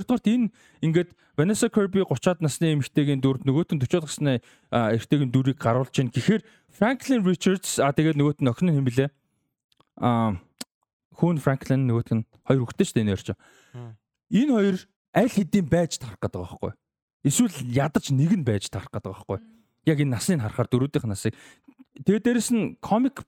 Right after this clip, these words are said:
book storyline дээр суурсан live action franchise кинонууд дээр шинээр хүүхдтэй болно гэж бараг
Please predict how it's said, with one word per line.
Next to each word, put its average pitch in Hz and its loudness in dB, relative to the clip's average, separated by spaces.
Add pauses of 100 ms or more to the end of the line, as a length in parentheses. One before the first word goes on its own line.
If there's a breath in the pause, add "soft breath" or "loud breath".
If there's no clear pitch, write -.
book - -2
storyline 180 -2
дээр 165 -2 (400 soft breath)
суурсан 175 0 (1500)
live 190 2
action 175 0
franchise 160 0
кинонууд 147 0
дээр 131 2
шинээр 160 0
хүүхдтэй - 0
болно 117 -4
гэж - -14
бараг 98 -10